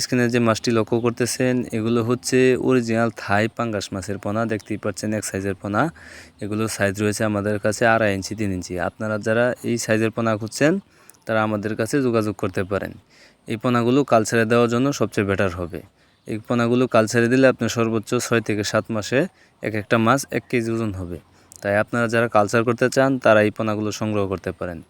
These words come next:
অথবা চাইলে আপনা-, আমাদের কাছে আরও ছোটো সাইজের পোনাও আছে, যেমন দুই হাজার কেজি, তিন হাজার কেজি, চার হাজার কেজি, এই সাইজের পোনা আপনারা নিতে পারবেন।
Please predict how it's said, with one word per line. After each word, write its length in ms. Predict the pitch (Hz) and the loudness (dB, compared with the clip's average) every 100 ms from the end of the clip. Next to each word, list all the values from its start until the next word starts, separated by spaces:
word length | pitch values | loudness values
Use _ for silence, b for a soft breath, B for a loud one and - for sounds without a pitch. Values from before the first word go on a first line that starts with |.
| B B B - | B B B -10
অথবা 300 | 110 120 123 | -2 2 4
চাইলে 280 | 120 120 123 | 4 4 6
আপনা-, 260 | 123 123 | 4 2
আমাদের 300 | 120 117 113 113 | 0 0 -2 0
কাছে 200 | 120 123 | 0 0
আরও 140 | 113 | 0
ছোটো 240 | 107 - 117 | -2 -2 -2
সাইজের 280 | - 104 104 | 0 0 0
পোনাও 280 | 107 101 95 | -2 -2 0
আছে, 200 | 92 - 117 | -2 -2 -2
যেমন 200 | 113 110 | 0 -2
দুই 120 | 104 104 | 0 0
হাজার 240 | 101 104 101 | 0 0 -2
কেজি, 240 | 110 107 | -2 -2
তিন 180 | 110 113 | -2 -4
হাজার 260 | 101 98 101 98 | -4 -2 -4 -4
কেজি, 280 | 107 104 117 | -6 -4 -4
চার 200 | - 110 | -2 -2
হাজার 240 | 104 98 98 | -2 -4 -4
কেজি, 300 | 98 107 127 160 B B B B | -6 -2 0 0 B B B B
এই 100 | 135 | 0
সাইজের 320 | 127 120 117 | 2 2 0
পোনা 260 | 113 127 127 170 - _ _ | 0 0 2 0 -4 _ _
আপনারা 260 | 113 117 104 | -4 -2 0
নিতে 240 | 101 98 | 0 -2
পারবেন। 340 | 101 98 90 | -2 -2 -4